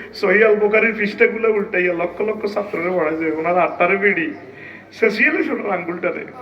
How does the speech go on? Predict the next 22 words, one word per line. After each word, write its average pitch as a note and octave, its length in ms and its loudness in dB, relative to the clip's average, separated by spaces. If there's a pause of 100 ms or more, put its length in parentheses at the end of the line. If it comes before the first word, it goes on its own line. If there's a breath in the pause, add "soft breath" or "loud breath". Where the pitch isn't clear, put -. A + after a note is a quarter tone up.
(140)
কত G3+ 200 4
দুঃখে D4 340 4
কাঁদছে A3+ 380 0
উনি। F#3+ 260 -6 (1040 soft breath)
আমার F#3 220 2
ভাই G#3+ 180 6 (280)
দেশান্তরিত B3 560 2
হয়ে E4+ 180 2
গেছে, - 280 -6 (640 loud breath)
এবার C4+ 340 2
আর A#3+ 240 -2
দেশান্তরিত A3 640 -10
হওয়ার G3+ 280 -4
কোনো G3+ 280 -2
সুযোগ G3+ 320 2
নাই। A3 280 4 (420 loud breath)
আসারি B3 400 4
ভাইও C4+ 240 4
আসছে, D#4+ 640 0 (240 loud breath)
এই E4 260 6
দেশে E4 320 2
থাকবো, F4+ 580 2